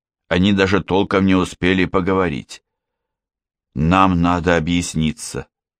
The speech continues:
Так больше продолжаться не может». «Хорошо. Но потом. У нас мало времени».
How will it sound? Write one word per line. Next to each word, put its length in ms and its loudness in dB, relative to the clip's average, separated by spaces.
Так 240 2
больше 500 0
продолжаться 800 0
не 180 2
может». 580 0
«Хорошо. 800 -4
Но 240 2
потом. 720 -2
У 140 2
нас 480 2
мало 500 2
времени». 600 -4